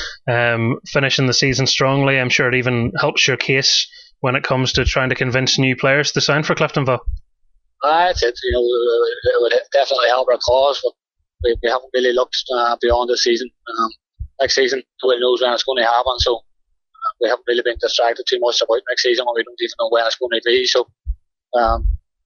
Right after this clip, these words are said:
Speaker 2: we'll, we'll see how this, we'll see where, how, how long this, this cup run lasts before we, we start making plans for next year. So it hasn't been, we haven't really spoke to anybody. Um,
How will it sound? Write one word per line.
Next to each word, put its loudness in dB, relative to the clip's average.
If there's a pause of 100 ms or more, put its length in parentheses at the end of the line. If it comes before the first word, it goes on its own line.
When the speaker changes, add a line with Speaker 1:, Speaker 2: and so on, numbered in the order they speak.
Speaker 2:
we'll, 0
we'll 2
see 0
how 2
this, 0
we'll 0
see 2
where, 2 (220)
how, 2
how 2
long 0
this, -4
this 0
cup -2
run 2
lasts 0
before -4
we, 0
we -6
start 0
making -6
plans -2
for -8
next -2
year. 4
So -4
it -18
hasn't -4
been, -2 (100)
we 0
haven't -2
really 0
spoke -4
to 2
anybody. 0
Um, -8